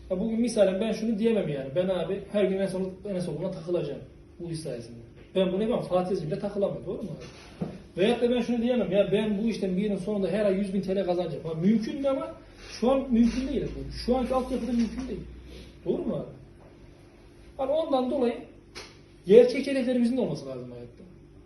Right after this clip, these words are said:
Bugün ben oturup ben işte örnek veriyorum sıfır dört artı bir daire alacağım diyemem yani. Benim için gerçekçi bir hedef değil. Hani erişilebilirliği bırak, gerçekçi değil.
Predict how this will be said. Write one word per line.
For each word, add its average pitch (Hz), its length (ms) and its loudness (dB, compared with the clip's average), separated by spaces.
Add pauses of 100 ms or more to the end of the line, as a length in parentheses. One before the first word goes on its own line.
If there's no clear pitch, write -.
(220)
Bugün 240 260 0
ben 233 120 2
oturup 220 300 -4
ben 226 100 2
işte 214 240 0
örnek 208 260 0
veriyorum 202 260 -2 (840)
sıfır 214 480 0
dört 214 220 8
artı 202 200 2
bir 208 100 2
daire 202 180 4
alacağım 196 320 2
diyemem 202 400 2
yani. 120 100 -8 (960)
Benim 202 160 4
için 214 280 0
gerçekçi 202 460 0
bir 247 40 2
hedef 196 180 0
değil. 139 120 -4
Hani 135 160 -8
erişilebilirliği 214 680 0
bırak, 269 160 0 (600)
gerçekçi 247 380 0
değil. 170 220 -2